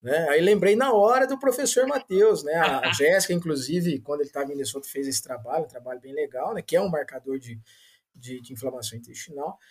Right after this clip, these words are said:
Speaker 1: E aí fui fazer calprotectina, fui fazer o famoso exame de fezes, né? E
Speaker 2: É.
Speaker 1: opa, graças a Deus não, mas ele tava suspeitando, ele falou assim, "Cara, tua tireoidite Hashimoto vem do intestino, a maioria dos meus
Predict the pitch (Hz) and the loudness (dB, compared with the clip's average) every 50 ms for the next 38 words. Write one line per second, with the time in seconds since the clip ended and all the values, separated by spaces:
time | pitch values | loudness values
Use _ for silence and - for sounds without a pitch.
0 | _ _ _ _ - - 170 196 208 208 - 196 233 233 262 269 233 180 220 247 | _ _ _ _ 0 2 2 2 2 2 2 2 2 4 4 4 4 4 4 4
1 | 247 262 262 262 294 269 277 294 294 - - 240 262 294 254 - - 160 165 - | 4 4 2 2 0 -4 -4 -6 -8 -4 -2 0 0 2 0 -2 -2 -4 -2 0
2 | 220 214 165 170 202 208 208 240 226 202 185 208 226 233 233 190 214 233 233 240 | 0 2 2 2 2 2 2 0 -2 2 2 2 2 2 2 0 0 0 0 -4
3 | - - - 214 233 247 - - - 120 120 117 120 143 185 214 _ _ _ _ | -6 -4 -2 0 2 2 0 -2 -4 -6 -10 -8 -8 -8 -10 -12 _ _ _ _
4 | _ - 160 165 165 170 185 196 - 131 120 139 143 156 156 - 160 175 170 156 | _ -2 2 4 4 4 4 2 0 -4 -2 -2 0 0 0 -2 0 0 0 0
5 | 156 185 180 170 147 131 131 147 180 180 - 233 233 - - - 294 285 - 247 | 0 -2 -4 -2 -2 0 0 0 0 0 0 0 0 0 -2 -4 -6 -4 -2 -2
6 | 226 180 - 226 214 214 - 226 233 - 226 247 269 262 226 180 - 220 220 220 | -2 2 2 2 2 2 0 -4 -2 0 2 2 2 2 2 2 2 2 2 2
7 | - 254 269 233 175 180 170 165 165 202 185 - 220 208 220 233 233 240 262 269 | 2 4 4 4 4 2 -2 0 0 2 2 2 2 4 4 4 4 2 -2 -2
8 | 269 277 277 277 330 311 269 - - 302 302 269 220 202 190 190 180 196 247 262 | -2 -4 -6 -6 -6 -4 -4 -4 -4 -4 -4 0 2 2 2 2 2 0 -2 -4
9 | 269 226 190 214 208 208 - | -4 -2 0 2 2 0 -2